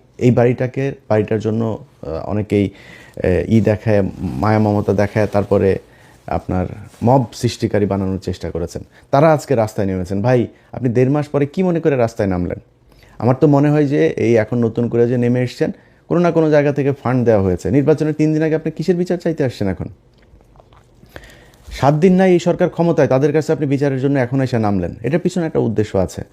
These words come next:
আমি সরকারের কাছ থেকে, পুলিশের কাছ থেকে যেটা শুনেছি, আওয়ামী লীগের লোকজন, আহ, তাদেরকে টাকা পয়সা দিয়েছে, এখানে কিছু নেতাকে দিয়া তারপর তাদেরকে বসাইছে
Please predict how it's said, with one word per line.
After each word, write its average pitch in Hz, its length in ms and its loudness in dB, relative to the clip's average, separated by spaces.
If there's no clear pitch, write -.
আমি 104 140 0
সরকারের 117 400 2
কাছ 123 160 -2
থেকে, 135 220 -2
পুলিশের 113 400 -2
কাছ - 180 -4
থেকে 120 160 -2
যেটা 120 160 0
শুনেছি, 131 400 -2
আওয়ামী 110 260 4
লীগের 117 180 4
লোকজন, 113 420 2
আহ, - 720 -6
তাদেরকে 101 300 0
টাকা 110 240 0
পয়সা 113 240 -2
দিয়েছে, 131 360 2
এখানে 139 240 -2
কিছু 117 200 -4
নেতাকে 117 380 -2
দিয়া 113 200 4
তারপর 92 300 -2
তাদেরকে 87 340 -4
বসাইছে 85 480 -6